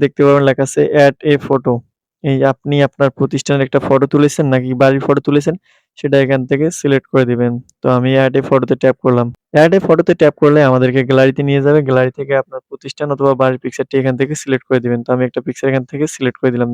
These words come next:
দেওয়ার পর এখানে ডান লেখা আছে, ডানের উপর একটা ট্যাপ করে দিবেন। তো ডানের উপর ট্যাপ করলাম। ট্যাপ করার পর কর্নারে দেখতে পাবেন সেভ লেখা আছে,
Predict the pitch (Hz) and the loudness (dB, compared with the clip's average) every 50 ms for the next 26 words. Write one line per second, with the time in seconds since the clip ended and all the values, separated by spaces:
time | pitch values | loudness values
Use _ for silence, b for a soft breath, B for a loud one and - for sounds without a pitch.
0 | 120 123 127 131 143 143 151 151 147 143 135 139 147 185 214 _ _ _ _ - | 0 0 2 2 2 2 2 2 2 2 0 -2 -4 -4 -6 _ _ _ _ -6
1 | 147 139 123 139 139 143 156 156 151 147 143 143 135 131 - - 160 190 190 170 | -4 0 2 2 2 2 2 2 0 0 2 0 0 0 0 -2 -2 -2 -2 -2
2 | 131 135 135 131 131 131 127 135 131 - - 131 - 135 123 _ - 127 120 120 | 0 0 0 0 0 0 0 0 -2 -2 -2 -2 -2 -2 -2 _ -2 -2 -2 0
3 | 117 120 117 120 - - 202 180 131 127 131 131 127 131 127 - 135 131 - - | -2 -4 -4 -6 -8 -10 -6 -4 -2 -2 -2 -2 -2 -2 -2 0 -2 -2 -2 -2
4 | - 135 139 156 185 - - - _ _ _ _ _ _ _ _ _ _ - 151 | -2 0 0 0 -2 -4 -12 -18 _ _ _ _ _ _ _ _ _ _ -2 -2
5 | 147 - - 160 160 160 165 160 - 151 143 139 135 135 127 131 123 - 143 135 | 0 2 2 2 4 4 2 2 2 0 2 2 2 2 0 0 -2 0 0 2
6 | 135 139 139 - - 139 135 135 135 131 139 139 143 147 | 2 0 -2 -2 0 0 2 2 0 0 0 -2 -4 -4